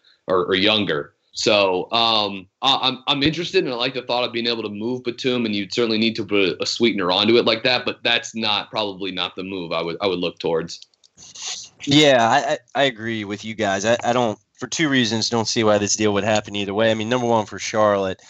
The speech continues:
Speaker 2: you know, even if you've got some pretty good protection on that pick, the last thing the Hornets need to be doing right now is trading away future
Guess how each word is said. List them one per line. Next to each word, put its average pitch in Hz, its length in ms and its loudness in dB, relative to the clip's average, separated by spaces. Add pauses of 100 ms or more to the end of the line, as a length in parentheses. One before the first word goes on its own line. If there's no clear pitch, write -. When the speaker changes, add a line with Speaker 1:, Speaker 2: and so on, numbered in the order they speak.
(300)
Speaker 2:
you 107 60 -8
know, 98 160 -4
even 127 320 -2
if 110 160 0
you've 107 140 -12
got - 180 -2
some 101 160 -2
pretty 98 380 -2 (600)
good 120 240 2
protection 110 520 0
on 101 100 -2
that 92 180 -4
pick, 107 260 0
the 98 120 0
last 110 420 4
thing 107 140 -2
the 98 80 -6
Hornets 101 300 -4
need 104 140 -4
to 98 60 -10
be 98 100 -10
doing 98 260 -4
right 90 180 -4
now 90 300 2
is 90 140 -4
trading 95 360 2
away 92 380 2
future 104 580 -6